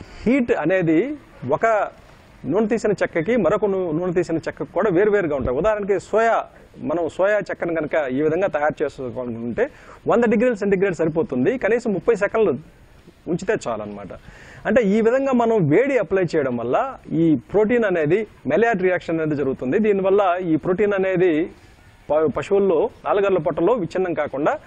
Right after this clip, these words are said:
ఆ, చిన్న ప్రేగుల లోపల జీర్ణమై తద్వారా పశువులకి బాగా ఉపయోగపడేటటువంటి అవకాశం ఉంటుందన్నమాట. ఫార్మాల్డిహైడ్ తోటి ట్రీట్మెంట్ చేసుకొని కూడా మరి రైతులు కొంతమంది ఈ బైపాస్ని,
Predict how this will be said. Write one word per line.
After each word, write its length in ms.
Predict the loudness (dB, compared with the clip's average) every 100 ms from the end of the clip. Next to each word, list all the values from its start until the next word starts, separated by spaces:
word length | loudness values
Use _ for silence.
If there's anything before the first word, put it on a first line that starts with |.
| -20 -20 -20 -20 -20 -10 -4
ఆ, 360 | 0 0 0 -4
చిన్న 240 | -4 -2 0
ప్రేగుల 300 | 2 2 2
లోపల 220 | 0 0
జీర్ణమై 340 | 0 0 0
తద్వారా 340 | -2 0 0 -2
పశువులకి 400 | -2 -2 -2 0
బాగా 280 | 0 -2
ఉపయోగపడేటటువంటి 840 | -2 -2 -2 -2 -4 -6 -6 -6 -4
అవకాశం 460 | -4 -6 -8 -10 -12
ఉంటుందన్నమాట. 460 | -12 -12 -14 -16 -18 -20 -20 0
ఫార్మాల్డిహైడ్ 680 | 2 4 2 0 0 -2 0
తోటి 340 | 0 2 0 -2 -12 -20 -20 -20 -4
ట్రీట్మెంట్ 400 | 0 0 0 0
చేసుకొని 300 | -2 -2 0
కూడా 160 | 2 2
మరి 180 | 0 0
రైతులు 420 | 0 2 0 -2 -8
కొంతమంది 560 | -6 -2 0 2 2 0 -6 -16 -2
ఈ 80 | 0
బైపాస్ని, 800 | 2 2 0 2 0 0 -2